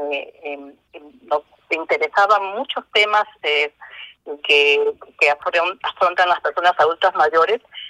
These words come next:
pero cuando conocimos la experiencia, la verdad que quedamos deslumbradas porque, eh, decíamos, "Caramba, en plena pandemia", eh, y la, y la acogida que tuvo el programa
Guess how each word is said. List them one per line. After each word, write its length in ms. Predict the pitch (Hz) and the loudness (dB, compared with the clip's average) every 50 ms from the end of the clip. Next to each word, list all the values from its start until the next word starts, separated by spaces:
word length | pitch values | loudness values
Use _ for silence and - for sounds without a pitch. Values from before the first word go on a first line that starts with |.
| _ | _
pero 320 | - 180 170 170 170 160 - | 2 4 4 6 4 4 4
cuando 240 | 175 170 170 175 170 185 _ - 180 180 - 175 160 - | 2 2 2 2 -6 -6 _ -14 -18 -18 -16 -16 -8 -2
conocimos 560 | 185 175 175 175 - - 247 269 277 285 262 | 0 0 2 2 0 -2 -2 -2 0 0 2
la 80 | 262 214 | 0 -2
experiencia, 720 | - - - 165 156 - - 202 220 226 - - 214 214 | -4 -2 -2 -2 0 0 2 0 0 0 0 2 2 4
la 140 | 202 165 156 | 4 4 4
verdad 320 | 151 151 156 165 180 185 - | 4 4 4 4 4 2 2
que 80 | - - | -2 -6
quedamos 460 | - 156 151 156 160 160 180 180 185 | -2 0 2 2 2 2 0 -2 0
deslumbradas 880 | 185 151 - - 151 - 143 147 151 160 156 165 170 175 170 175 180 - _ | -2 -4 -4 -6 -14 -12 -12 -8 -2 2 4 6 6 6 6 4 4 2 _
porque, 500 | - 151 139 147 - _ - - - - - _ - - - - - - - - _ _ | -4 -4 -4 -4 -6 _ -4 -2 -2 -4 -4 _ -20 -16 -14 -10 -10 -10 -10 -12 _ _
eh, 260 | - - 147 143 143 143 143 143 143 - - - | -4 0 0 2 2 0 -4 -6 -12 -8 -2 -2
decíamos, 580 | 156 151 - - 196 185 185 190 190 190 185 - - | -2 -2 0 2 4 4 4 4 2 0 -2 -2 -4
"Caramba, 480 | - 147 151 160 170 175 175 170 170 - | -2 0 2 4 4 4 6 4 4 4
en 200 | 143 143 143 147 | 2 -2 -6 -6
plena 360 | _ - 190 208 226 233 196 - | _ 0 2 2 4 2 2 2
pandemia", 840 | - 156 147 143 147 156 - 185 202 208 202 175 147 139 - - - _ _ _ _ _ _ _ _ _ _ | 2 0 -2 -2 -2 -2 2 2 4 2 2 -2 -6 -8 -10 -10 -10 _ _ _ _ _ _ _ _ _ _
eh, 640 | - 466 453 440 440 440 440 440 440 - 427 427 - _ _ _ _ _ _ _ _ _ - | -6 -2 0 0 2 2 2 2 2 2 0 -2 -4 _ _ _ _ _ _ _ _ _ -6
y 200 | 196 - - 170 | -4 -2 0 2
la, 200 | 160 156 160 - - _ - | 4 4 2 2 0 _ -10
y 200 | 175 170 170 165 | -10 -8 -6 0
la 160 | 160 151 151 | 2 4 4
acogida 640 | 151 - - 151 151 - - 214 214 233 233 220 - - | 4 4 2 2 2 2 2 2 4 6 4 4 2 0
que 140 | - 214 _ _ - | -12 -16 _ _ -6
tuvo 300 | 220 226 254 247 175 156 | -2 0 0 2 2 2
el 80 | 147 - | 0 0
programa 560 | 151 143 147 156 165 170 165 160 151 151 | -2 0 2 4 4 4 4 4 0 -2